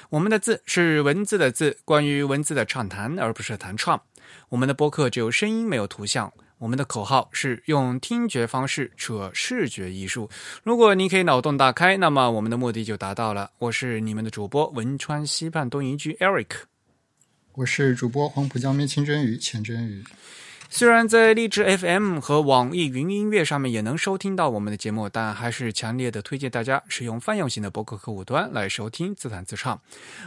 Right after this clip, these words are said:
Speaker 1: 我们的网站地址就是type is beautiful点com，欢迎大家与我们交流与反馈，推荐使用邮件的形式。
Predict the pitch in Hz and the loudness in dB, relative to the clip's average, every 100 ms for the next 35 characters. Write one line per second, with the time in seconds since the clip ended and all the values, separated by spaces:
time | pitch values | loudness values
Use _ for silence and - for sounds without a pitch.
0 | - 123 127 160 147 120 107 131 113 120 | -2 0 2 2 2 2 0 -2 -2 -6
1 | 107 101 - 113 113 101 - 135 117 95 | -6 -8 -8 -6 -6 -8 -6 -6 -4 -6
2 | - 175 160 123 107 101 92 151 151 - | -6 -6 -6 -8 -10 -12 -8 -4 -4 -4
3 | _ - - - - 208 208 208 202 196 | _ -20 -20 -20 -4 0 2 4 6 6
4 | 190 170 156 156 170 156 151 151 135 110 | 6 2 2 2 2 2 0 0 0 -2
5 | - 147 117 _ - 135 143 131 120 120 | 2 0 0 _ -6 -4 -2 -2 -2 -2
6 | 120 107 101 131 208 131 - 107 - 123 | -4 -4 -6 -4 -2 -2 -4 -4 -4 -6